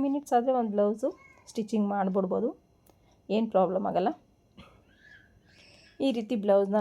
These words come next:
ನಾನು ಕಟ್ ಮಾಡಿಕೊಂಡು ನಿಮಗೆ ಟಿ-, ಸ್ಟಿಚಿಂಗ್ ಮಾತ್ರ ತೋರಿಸ್ತಿದ್ದೀನಿ. ನಿಮಗೆ ಕೆಲವೊಂದು ಟಿಪ್ಸ್ನ ಕೊಡಬೇಕು ಅನ್ನೋ ಉದ್ದೇಶದಿಂದ ಅಷ್ಟೇ. ಮತ್ತು ಕೆಲವೊಂದು ನೆಕ್ ಡಿಸೈನ್ಸ್ ಇರ್ತವೆ.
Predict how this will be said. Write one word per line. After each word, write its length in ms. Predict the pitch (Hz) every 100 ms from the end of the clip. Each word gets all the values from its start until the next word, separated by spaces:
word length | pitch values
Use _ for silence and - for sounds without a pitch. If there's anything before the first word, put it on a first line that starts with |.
| 202
ನಾನು 180 | 196 381 - _ - -
ಕಟ್ 180 | 202 214
ಮಾಡಿಕೊಂಡು 360 | 208 196 196 226 381 _ _ _ -
ನಿಮಗೆ 220 | 220 208 240 -
ಟಿ-, 100 | - 185 185
ಸ್ಟಿಚಿಂಗ್ 420 | - 208 202 233 220
ಮಾತ್ರ 200 | 196 240 370 262
ತೋರಿಸ್ತಿದ್ದೀನಿ. 560 | 208 208 185 185 247 - - - 247
ನಿಮಗೆ 260 | 254 247 277
ಕೆಲವೊಂದು 380 | 220 220 226 240 220
ಟಿಪ್ಸ್ನ 300 | 208 208 - 240
ಕೊಡಬೇಕು 340 | 202 196 190 190
ಅನ್ನೋ 140 | 196 180
ಉದ್ದೇಶದಿಂದ 480 | 175 190 - 185 180 190
ಅಷ್ಟೇ. 300 | - 214 226 _ _ _ - _ _ _ _ _ _ _ _ _ - - _ _ -
ಮತ್ತು 260 | 269 254 220 285 - _ - - _ -
ಕೆಲವೊಂದು 540 | 240 240 269 277 262 269 392 _ _ _ _ 214
ನೆಕ್ 180 | 214 - 220
ಡಿಸೈನ್ಸ್ 420 | 220 220 214 214
ಇರ್ತವೆ. 360 | 185 - 196 202